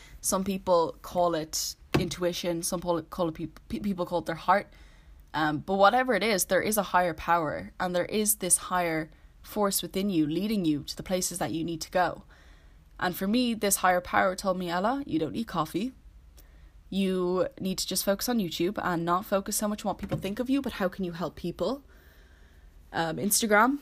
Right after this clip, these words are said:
is not for you right now because it's just gonna enhance your ego." Um,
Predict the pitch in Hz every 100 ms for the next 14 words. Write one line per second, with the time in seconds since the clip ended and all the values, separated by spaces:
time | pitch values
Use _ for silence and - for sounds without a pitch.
0 | - - - 185 190 185 - - 185 175
1 | - 226 190 190 170 165 160 170 160 156
2 | 269 - 202 196 170 156 - 180 - 185
3 | - 185 175 170 165 175 170 151 160 156
4 | 220 262 - - - 170 175 160 160 156
5 | 147